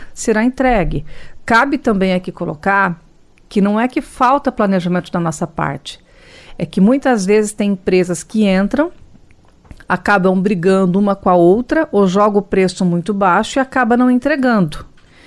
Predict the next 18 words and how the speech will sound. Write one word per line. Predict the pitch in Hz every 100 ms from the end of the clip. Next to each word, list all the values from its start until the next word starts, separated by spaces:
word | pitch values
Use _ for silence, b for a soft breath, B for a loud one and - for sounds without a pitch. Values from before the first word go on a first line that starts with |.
| B B -
Isso | 180 160
também | - 202 208 214
é |
outro | 214 214
complicador, | 233 226 226 262 247 202 151 151
porque | - 170 196
quando | 180 - 302 339
você | 262 254 220
lança | 190 190 -
uma | 185
licitação | 175 - 185 - 180
de | 160
uma | 170 170
cidade | - 170
do | 165
porte | 165 175 160 -
de | 185
Cascavel, | 170 - 160 165 214 208 160